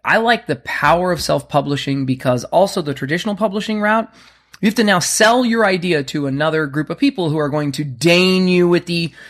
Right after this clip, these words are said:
the, the, the sword of, "I give you permission that your idea is good enough." Screw them. T-, uh, ninety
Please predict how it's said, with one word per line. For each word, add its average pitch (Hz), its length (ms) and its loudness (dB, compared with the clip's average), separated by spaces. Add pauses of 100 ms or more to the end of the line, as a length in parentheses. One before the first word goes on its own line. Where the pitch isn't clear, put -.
(200)
the, 151 540 -2 (120)
the, 143 300 2
the 131 160 0
sword 180 560 2
of, 143 220 2
"I 139 600 0
give 147 220 2
you 156 160 4
permission 139 760 0
that 131 80 -2
your 123 340 -4
idea 127 380 -2
is 113 180 -10
good 117 160 -8
enough." - 380 -14
Screw 196 720 2
them. 117 320 0 (840)
T-, 180 180 -4
uh, 131 280 2
ninety 226 760 2